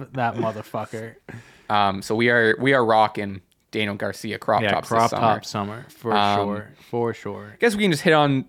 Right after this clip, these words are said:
Speaker 2: the big beats. I mean, the steel cage match, Kenny and Ju-, and, and Mox. Oh my goodness.
Speaker 1: I love how you
Speaker 2: Oh,
Speaker 1: tweeted,
Speaker 2: they're
Speaker 1: like, "I'm surprised Mox hasn't bleeded yet." And, like, thirty seconds later, oh, never
Speaker 2: Literally.
Speaker 1: mind.
Speaker 2: Um, I mean, they used broken glass. They were, they were used barbed wire chairs. I mean, they were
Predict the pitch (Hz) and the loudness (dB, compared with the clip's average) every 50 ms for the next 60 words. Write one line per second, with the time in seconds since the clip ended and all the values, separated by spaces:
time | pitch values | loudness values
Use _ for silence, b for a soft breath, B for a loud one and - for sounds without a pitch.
0 | _ - - 135 107 - 143 131 123 120 107 - 127 120 120 117 - 123 139 147 | _ -4 -4 -4 0 2 2 2 2 0 -2 0 2 2 2 2 2 2 2 2
1 | 147 139 143 - - 226 208 180 - - 156 131 131 123 - 127 110 104 92 - | 2 2 0 0 2 2 2 2 2 2 2 2 2 0 -2 -2 -2 -2 -4 -6
2 | - - - 139 123 123 110 101 95 98 - - 120 110 - - 110 104 104 - | -8 -4 0 0 2 2 0 -2 -4 -6 -8 -6 -4 -2 0 0 0 -2 -2 -4
3 | 107 101 98 104 104 101 95 98 - - - 180 175 160 143 120 107 101 98 87 | -6 -6 -4 -2 0 0 0 -2 -4 -2 2 2 4 4 4 2 2 0 0 -2
4 | 85 90 95 - - - 135 139 139 131 139 147 151 98 - 156 139 127 120 123 | -2 -2 -4 -4 -2 2 4 4 4 4 4 4 2 2 2 2 2 2 2 2
5 | 123 156 147 131 117 107 127 127 123 107 117 117 110 127 143 147 - 156 - - | 4 4 4 6 4 4 4 2 2 0 0 -2 0 -2 -2 -2 -4 -4 0 2
6 | 185 180 175 175 165 147 147 156 160 165 156 - - 139 120 123 120 110 - 135 | 2 4 4 4 2 2 4 4 4 4 4 2 0 -2 0 -2 -4 -4 0 0
7 | 135 127 117 107 110 110 110 113 113 117 113 - - - - - 127 123 120 117 | 0 2 0 0 -2 -4 -2 -2 0 -2 -2 -2 -6 -8 -2 0 2 2 2 2
8 | - 127 123 120 123 131 139 135 131 123 123 135 135 - - 123 117 110 98 98 | 2 2 2 2 4 4 6 6 6 6 4 4 4 4 4 2 2 2 0 -2
9 | 104 107 107 113 123 - - - 135 151 - b b b b b - 113 113 110 | -4 -4 -6 -10 -12 -16 -18 -16 -14 -16 -16 b b b b b -2 2 2 4
10 | 107 107 104 101 - 123 131 127 127 123 120 135 139 131 123 120 110 101 101 - | 4 4 2 2 0 0 0 0 2 2 2 2 4 4 4 2 2 0 -2 -6
11 | - - - 127 117 113 107 - - 95 95 101 104 123 123 123 127 123 120 117 | -8 -2 0 2 4 2 2 0 -4 -8 -8 -6 -2 0 2 2 2 2 2 2
12 | 117 117 113 113 110 110 - - - - 107 104 101 92 92 98 98 113 104 101 | 2 2 2 2 0 0 -4 -8 -4 -4 -4 -2 -2 -4 -6 -6 -6 -6 -6 -4
13 | 101 101 101 101 101 - - 127 120 117 113 107 104 110 107 104 101 98 98 98 | -4 -4 -4 -6 -6 -2 2 2 4 4 4 2 2 4 4 6 6 4 2 -2
14 | 101 - - - - 135 127 123 123 123 120 113 117 120 131 135 113 98 104 | -4 -8 -6 -2 2 2 4 4 4 4 2 2 0 0 2 2 0 0 -2